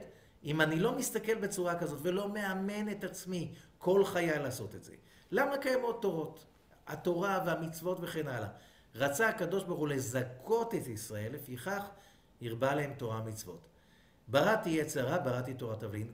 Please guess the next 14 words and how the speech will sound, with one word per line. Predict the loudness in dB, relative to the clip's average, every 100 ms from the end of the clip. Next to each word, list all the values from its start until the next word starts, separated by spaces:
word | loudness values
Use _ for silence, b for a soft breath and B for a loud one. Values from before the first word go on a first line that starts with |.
| -10
מ-, | -6 -4 -4
זה | -8 -4 2 4
בעצם | 4 2 2 -2
הכלים, | -2 -6 -4 -4 -4 -4 -4 -6 -10 -20 -20 -20 _ -20 -20 -20 -20 -20 -16 -10
אותם | 0 2 4
מצוות, | 2 -4 -6 -2 -2 -4 -12 B B
שדרכם | -2 0 2 0 0 -2 -2 -2
אנחנו | -2 -2 -2
מושכים | 0 -2 -2 -6 -2 0 0 -2 -10 -18 -20 b b b -4
את | -4 -2
הכוח, | -4 2 4 6 4 0 -4 -4
את | -4 -2
האור, | -4 4 8 8 6
שבאמצעותו | 0 -2 0 0 0 0 0 0 2 6 6 4 0